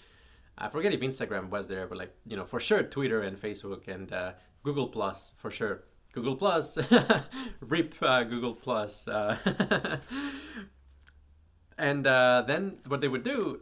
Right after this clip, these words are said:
is they would analyze this massive graph of every user who had opt-in, um, and identify kind of this notion of social capital,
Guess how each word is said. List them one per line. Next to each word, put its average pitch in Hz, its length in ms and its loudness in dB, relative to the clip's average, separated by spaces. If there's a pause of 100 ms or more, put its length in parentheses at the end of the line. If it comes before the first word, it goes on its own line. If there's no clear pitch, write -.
is 123 420 -4
they 117 100 -2
would 110 200 -6
analyze 151 440 2
this 110 180 -8
massive 123 640 -4
graph 131 340 0
of 107 120 -8
every 120 420 -2
user 113 400 -2
who 98 140 -10
had 104 240 -2
opt-in, 160 580 -4 (520)
um, 104 500 -2 (420)
and 123 500 -2
identify 117 800 -2
kind 107 220 -6
of 98 120 -8
this 98 160 -8
notion 104 360 -6
of 101 100 -10
social 113 360 -6
capital, - 560 -8